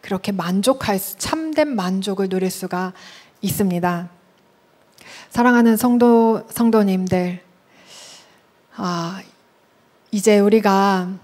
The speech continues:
말씀을 마무리하려고 하는데요, 이제 다시 일상의 삶으로 돌아가셔서 마주하는 상황들, 형편들은 너무나 다 다르실 거예요.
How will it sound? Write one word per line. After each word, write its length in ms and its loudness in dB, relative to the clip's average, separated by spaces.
말씀을 400 0
마무리하려고 680 2
하는데요, 680 -2
이제 240 0
다시 360 2
일상의 580 2
삶으로 680 0
돌아가셔서 840 -2
마주하는 880 -2
상황들, 500 0
형편들은 560 -2
너무나 360 2
다 120 -2
다르실 460 -6
거예요. 340 -14